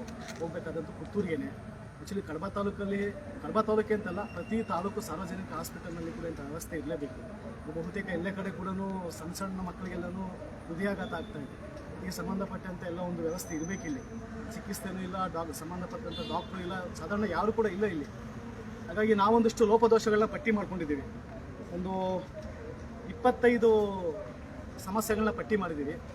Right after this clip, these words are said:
ಅದಕ್ಕೆ ತಕ್ಕಂತೆ ಈಗ ನಾವು ಅಲ್ಲಿ ಹೋಗಿ ಸರ್ಚ್ ಮಾಡ್ತಾ ಇದ್ದೀವಿ, ಒಂದು ಪರಿಶೀಲನೆ ಮಾಡ್ತೀವಿ. So ಅದೆಲ್ಲ ಉಂಟಾ ಇಲ್ವಾ ಅಂತೇಳಿ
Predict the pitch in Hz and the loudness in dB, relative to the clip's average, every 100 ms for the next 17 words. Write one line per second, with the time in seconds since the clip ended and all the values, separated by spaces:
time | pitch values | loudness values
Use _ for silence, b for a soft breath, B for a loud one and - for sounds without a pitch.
0 | - - - - - - - - - - | -10 -10 -10 -10 -10 -10 -10 -8 -8 -8
1 | - 226 220 240 233 233 220 214 208 202 | -6 2 2 6 8 10 10 10 6 2
2 | 196 208 214 190 - 208 202 180 160 160 | 2 2 2 -2 -2 -2 -2 -2 -2 -4
3 | 170 - 160 175 - 208 202 170 156 147 | -6 -10 -8 -6 2 2 2 -2 -4 -6
4 | 170 - - 160 160 180 175 160 170 170 | -6 -8 -8 -4 -2 -2 -4 -6 -6 -6
5 | 165 151 170 151 143 127 | -4 -4 -4 -4 -4 -6